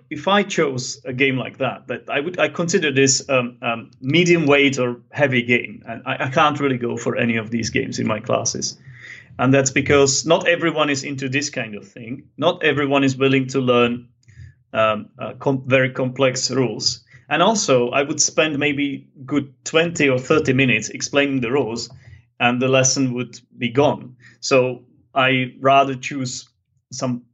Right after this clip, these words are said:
i-, simple bluffing games like The Resistance or, um,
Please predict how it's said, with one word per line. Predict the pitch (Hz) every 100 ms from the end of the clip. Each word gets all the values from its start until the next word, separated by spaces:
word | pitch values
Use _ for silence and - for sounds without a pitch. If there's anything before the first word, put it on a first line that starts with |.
| _ _
i-, | 139 160
simple | 151 165 147 143
bluffing | 127 139 135 139 127
games | 131 135 139 135 - - -
like | 117 107
The | 127
Resistance | 117 117 127 - 135 131 127 127
or, | 107 107 - - - - _ _ 107
um, | 104 101 101 98